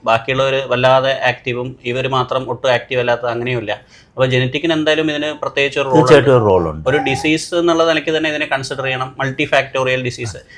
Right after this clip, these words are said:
Speaker 1: അല്ലാതെ ഒരൊറ്റ ആളുടെ മുകളിൽ അടിച്ചേൽപ്പിക്കുന്നത് ശരിയല്ല എന്നുള്ളത് തന്നെയാണ് നമുക്ക്
Speaker 2: തീർച്ചയായിട്ടും,
Speaker 1: തോന്നുന്നത്, അല്ലേ?
Speaker 2: തീർച്ചയായിട്ടും.
Speaker 1: Will
Speaker 2: അതായത്
Speaker 1: power
Speaker 2: it is,
Speaker 1: ന്റെ
Speaker 2: it is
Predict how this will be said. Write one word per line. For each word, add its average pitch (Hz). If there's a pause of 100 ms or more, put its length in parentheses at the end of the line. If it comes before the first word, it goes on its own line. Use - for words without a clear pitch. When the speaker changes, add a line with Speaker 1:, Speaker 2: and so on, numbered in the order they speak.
(180)
Speaker 1:
അല്ലാതെ 131
ഒരൊറ്റ 131
ആളുടെ 139
മുകളിൽ 139 (140)
അടിച്ചേൽപ്പിക്കുന്നത് 131
ശരിയല്ല 127
എന്നുള്ളത് 131
തന്നെയാണ് 123 (220)
നമുക്ക് 117
Speaker 2:
തീർച്ചയായിട്ടും, 104
Speaker 1:
തോന്നുന്നത്, 110
അല്ലേ? 92
Speaker 2:
തീർച്ചയായിട്ടും. - (120)
Speaker 1:
Will 139
Speaker 2:
അതായത് 175
Speaker 1:
power 160
Speaker 2:
it 202
is, 156
Speaker 1:
ന്റെ 175
Speaker 2:
it 175
is -